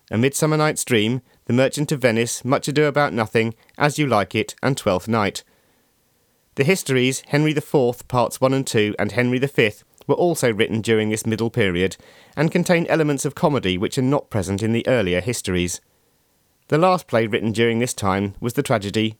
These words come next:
Julius Caesar. In fifteen ninety-nine, members of the King's Men built their own theatre on the banks of the Thames, which they called the Globe.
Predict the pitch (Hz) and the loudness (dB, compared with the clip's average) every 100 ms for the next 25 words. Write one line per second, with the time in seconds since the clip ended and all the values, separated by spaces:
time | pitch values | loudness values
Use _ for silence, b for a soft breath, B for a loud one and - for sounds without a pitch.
0 | - 104 87 90 87 - 120 95 95 92 | -8 -4 0 0 -2 -2 -2 0 -2 -4
1 | _ _ _ _ _ _ _ _ _ _ | _ _ _ _ _ _ _ _ _ _
2 | _ _ _ _ _ _ _ _ _ _ | _ _ _ _ _ _ _ _ _ _
3 | _ _ _ _ _ _ _ _ - 156 | _ _ _ _ _ _ _ _ -2 0
4 | 190 190 202 190 190 185 170 117 104 110 | 0 0 2 4 2 0 0 2 0 -6
5 | _ - 165 170 165 147 - 170 165 135 | _ 0 2 2 0 -2 0 0 2 2
6 | 107 107 123 110 135 - 120 131 - 127 | 2 2 0 2 0 2 0 0 0 0
7 | 101 104 90 113 107 107 - 131 120 131 | 2 0 0 0 0 -2 -2 -6 -6 0
8 | 131 101 101 - _ 131 127 151 - 107 | 0 0 -2 -4 _ -4 -2 -2 0 -2
9 | 90 104 - 117 101 95 - | 0 -2 2 2 2 -2 -8